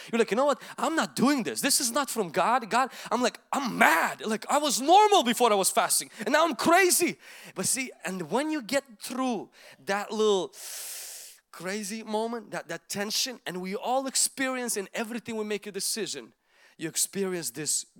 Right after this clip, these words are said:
beautiful feeling when delight comes in. When you now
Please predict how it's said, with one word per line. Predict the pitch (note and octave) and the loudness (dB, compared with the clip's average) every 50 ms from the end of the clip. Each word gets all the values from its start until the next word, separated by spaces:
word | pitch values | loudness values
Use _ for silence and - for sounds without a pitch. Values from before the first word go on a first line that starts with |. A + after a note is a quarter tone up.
| B2+ A#2+ A#2+ A#2 | -20 -20 _ _
beautiful | A#2 D3 E3 F#3+ A3 B3 B3+ A#3+ G#3 - - B3 A#3+ | -8 -4 0 0 2 2 2 0 -2 -2 -4 -6 -6
feeling | G#3 - - - C3 A2+ G#2 G2+ - _ _ _ _ _ _ _ _ _ _ _ _ _ _ _ _ _ _ | -6 -6 -8 -8 -6 -6 -6 -8 -12 _ _ _ _ _ _ _ _ _ _ _ _ _ _ _ _ _ _
when | - C#3 D3 C#3 C3 | -8 -8 -8 -8 -8
delight | A#2 C3 C3 B2+ B2+ A#2+ F#2+ - - | -8 -8 -8 -6 -6 -8 -10 -12 -16
comes | - - - - - | -20 -12 -8 -8 -8
in. | F2+ E2+ - _ _ _ _ _ _ _ _ _ _ _ _ _ _ _ | -8 -10 -16 _ _ _ _ _ _ _ _ _ _ _ _ _ _ _
When | - B2 C3+ C#3 | -14 -12 -10 -8
you | D3+ E3+ | -8 -6
now | E3+ E3 D#3 D#3 D3 C#3+ D3+ D3+ - | -4 -4 -4 -4 -4 -6 -8 -10 -16